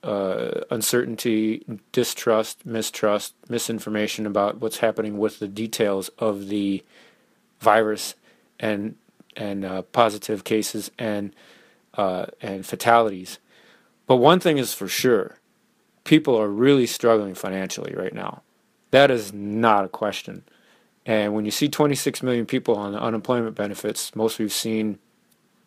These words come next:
in, in decades, um, that's reality.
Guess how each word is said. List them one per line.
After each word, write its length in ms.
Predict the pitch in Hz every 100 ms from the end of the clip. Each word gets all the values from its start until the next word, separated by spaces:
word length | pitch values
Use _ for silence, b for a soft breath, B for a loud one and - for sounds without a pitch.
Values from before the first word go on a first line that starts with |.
| _ _ _ _ _ _ _ _ _
in, 340 | - 110 104 98
in 240 | - 104 101
decades, 520 | 127 123 90 92 - _ B B B B B B B B -
um, 420 | 113 110 107 107 -
that's 440 | 113 120 131 - -
reality. 600 | 113 110 110 110 95 87